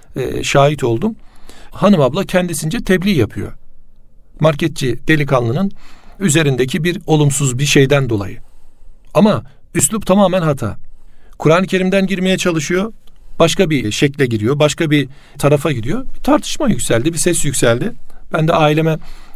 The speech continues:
"Siz işlerinize baka durun, ben şuraya bir bakayım." dedim. "Ne oluyor?" Çünkü din girdi işin içerisine, konuşurken ses yükseldi kasada. İşte Kur'an girdi işin içerisine, haram girdi, helal girdi.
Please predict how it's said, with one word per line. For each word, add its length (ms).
"Siz 240
işlerinize 440
baka 220
durun, 160
ben 120
şuraya 280
bir 60
bakayım." 360
dedim. 200
"Ne 160
oluyor?" 360
Çünkü 400
din 200
girdi 220
işin 240
içerisine, 400
konuşurken 520
ses 280
yükseldi 340
kasada. 420
İşte 220
Kur'an 340
girdi 220
işin 220
içerisine, 500
haram 440
girdi, 280
helal 240
girdi. 360